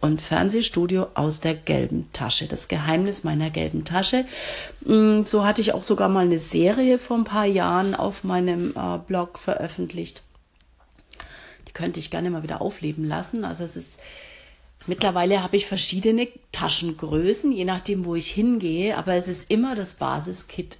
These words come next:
für Mojo mit drin. Das heißt, natürlich habe ich auf jeden Fall mein Handy dabei. Ich habe jetzt auf das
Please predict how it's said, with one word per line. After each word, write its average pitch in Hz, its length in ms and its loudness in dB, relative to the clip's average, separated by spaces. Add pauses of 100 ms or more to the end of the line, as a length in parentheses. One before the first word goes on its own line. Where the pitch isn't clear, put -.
(140)
für 185 420 -4
Mojo 156 640 -2 (180)
mit 143 320 -2 (160)
drin. 131 440 -4 (1120)
Das 175 220 2
heißt, 160 580 2
natürlich 170 680 2
habe 156 160 -2
ich 156 160 -4
auf 147 220 -4
jeden 170 460 4
Fall 135 300 -2
mein 127 280 -4
Handy 143 420 0
dabei. 196 540 2 (560)
Ich 151 160 -4
habe 175 160 2
jetzt - 180 -2
auf 156 140 0
das - 420 -4